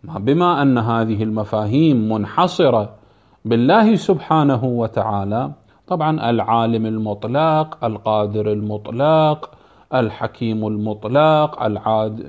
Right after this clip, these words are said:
العادل المطلق، هذه كلها مفاهيم، م-، ندعي بأنها تنحصر بوجود الله سبحانه وتعالى، فالاستناد إلى أي مفهوم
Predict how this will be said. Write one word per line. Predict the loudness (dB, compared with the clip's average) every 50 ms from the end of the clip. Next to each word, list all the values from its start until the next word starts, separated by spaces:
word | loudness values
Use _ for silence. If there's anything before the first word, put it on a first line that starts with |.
| -12 -12 -8 -6
العادل | -6 -6 -4 -2 0 0 0 0 0 -2 -2 -2 -4
المطلق، | -4 -4 -4 -6 -6 -6 -4 -4 -2 -4 -4 -2 -2
هذه | -2 0 0 -2 -4 -4
كلها | -2 0 0 0 0 -2 -4 -4 -4
مفاهيم، | -4 -4 -6 -8 -14 -20 -18 -10 -6 -6 -4 -4 -6 -8 -10 -14 _ _ _ _ _ _ -18 -14 -12
م-، | -10 -10 -8 -8 -8 -6 -6 -6 -6 -6 -8 -8 -10 -10 -10 -8 -8 -6 -6 -6 -6 -6 -8 -8 -8 -8 -8 -8 -8 -8 -8 -6 -2 0 2
ندعي | 2 2 4 4 4 4 4 2 0 0
بأنها | 0 -2 -4 -4 -4 -4 -4 -4 -4 -4 -4 -4 -4 -4 -4
تنحصر | -4 -4 -4 -4 -6 -2 0 0 0 2 2 0 0 0 0
بوجود | -2 -2 -2 -4 -6 -6 -6 -8 -6 -6
الله | -6 -8 -8 -8 -8 -10 -10 -12
سبحانه | -14 -16 -18 -14 -12 -12 -10 -10 -10 -12
وتعالى، | -10 -10 -10 -10 -10 -10 -10 -10 -10 -12 -14 -18 _ _ -20 -20 _ _ _
فالاستناد | -8 0 2 4 4 4 2 -2 -4 -6 -6 -4 -2 0 0 0 0 0 2 0 0 -2 -4 -6
إلى | -6 -2 0 0 0 2 0 0 -2 -2
أي | -2 0 0 0 0 0 2 2
مفهوم | 2 0 0 -2 -6 -6 -2 0 0 2 2 4 4 4 4 2 2 0